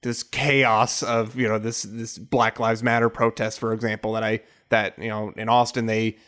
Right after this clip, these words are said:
took over the front of the police headquarters. They took over the interstate I thirty-five.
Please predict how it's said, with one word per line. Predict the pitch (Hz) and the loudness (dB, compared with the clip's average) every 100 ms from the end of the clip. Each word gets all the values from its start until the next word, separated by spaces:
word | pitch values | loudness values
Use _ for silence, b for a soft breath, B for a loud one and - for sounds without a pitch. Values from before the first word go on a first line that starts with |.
| b b | b b
took | - 135 | -2 4
over | 127 123 127 | 4 6 6
the | 123 | 6
front | 127 120 | 4 4
of | 120 | 6
the | 120 113 107 - | 6 4 0 -10
police | - 123 120 | 0 2 2
headquarters. | - 123 - 131 123 120 117 | 2 0 4 6 6 4 2
They | 117 | 0
took | - 127 | 0 2
over | 120 120 120 | 4 6 4
the | 117 117 | 4 4
interstate | 123 120 117 117 117 | 2 0 2 2 4
I | 113 | 2
thirty-five. | 120 117 117 120 113 113 117 117 | 2 2 2 4 6 6 4 2